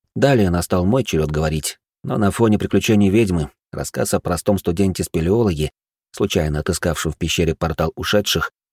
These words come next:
и провалившемся в цифровой мир, вышел довольно блеклым. Во время наших рассказов мы старательно обходили тему своих даров. Не настолько еще доверяем друг другу, чтобы вскрывать карты. Может быть, все это лишь уловка,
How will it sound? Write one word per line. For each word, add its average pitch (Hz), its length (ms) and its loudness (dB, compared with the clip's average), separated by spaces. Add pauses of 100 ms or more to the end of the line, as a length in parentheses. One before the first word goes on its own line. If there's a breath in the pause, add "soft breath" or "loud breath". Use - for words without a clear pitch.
(220)
и - 40 -10
провалившемся 85 600 0
в - 60 -14
цифровой 82 400 -2
мир, 78 260 -2 (460)
вышел 143 380 2
довольно 107 420 2
блеклым. 85 540 -2 (760)
Во 90 100 2
время 143 240 4
наших 131 300 2
рассказов 113 500 2
мы 104 140 2
старательно 101 500 2
обходили 101 420 2
тему 87 300 0
своих 82 320 -2
даров. 80 460 -6 (520)
Не 80 80 0
настолько 76 400 -2
еще 73 200 -4
доверяем 78 400 -2
друг 76 200 -6
другу, 73 340 -4 (320)
чтобы 76 240 -4
вскрывать 76 340 -4
карты. 71 400 -6 (760)
Может 101 320 2
быть, 127 220 0
все - 220 -2
это 131 180 -2
лишь 98 200 2
уловка, 107 480 0